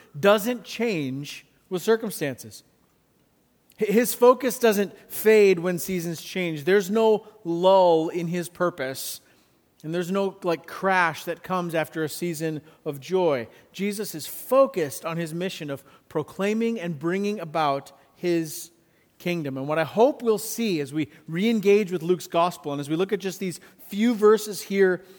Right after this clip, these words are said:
today is that Jesus' purpose and persistence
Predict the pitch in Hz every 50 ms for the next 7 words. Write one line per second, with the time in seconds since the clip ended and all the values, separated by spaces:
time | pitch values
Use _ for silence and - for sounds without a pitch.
0 | _ _ - 180 175 170 170 156 135 120 - - - - - 165 190 185 156 123
1 | - 180 220 247 262 240 269 262 220 - - - _ _ _ - - - 226 240
2 | 262 247 - 175 147 139 131 - - 170 160 147 - - 170 - - - - 277
3 | - - - - 208 196 156 131 - - -